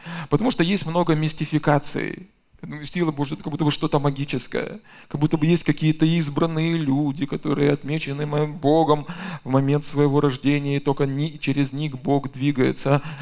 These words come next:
Нет, нет, нет. Есть просто мало света относительно силы Божьей. И есть Слово Божье, которое способно пролить свет на это сл-, на, на, на эту вещь. И мы с вами прольем свет, до тех, будем лить этот свет,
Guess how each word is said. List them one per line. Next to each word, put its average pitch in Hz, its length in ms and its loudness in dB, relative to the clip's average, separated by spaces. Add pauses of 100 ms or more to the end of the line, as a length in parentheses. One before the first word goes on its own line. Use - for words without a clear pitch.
(160)
Нет, 147 520 -2
нет, 143 300 -2
нет. 147 280 -2 (1400)
Есть 151 200 4
просто 175 320 2
мало 156 320 4
света 143 560 2 (180)
относительно 120 600 0
силы - 320 0
Божьей. - 340 -8 (720)
И 131 40 8
есть 180 320 4
Слово 226 340 4
Божье, 220 400 2
которое 175 340 4
способно 202 540 2
пролить 185 420 4
свет 190 460 2
на 120 160 6
это - 180 0
сл-, - 240 -10
на, 135 240 6
на, 151 180 2
на 147 120 0
эту 123 260 2
вещь. 117 220 -6 (260)
И 156 100 4
мы 208 140 6
с - 60 -4
вами 196 220 6
прольем 170 480 4
свет, 156 280 2 (100)
до 139 160 2
тех, 175 260 2
будем 156 300 4
лить 196 200 6
этот 147 260 4
свет, - 300 2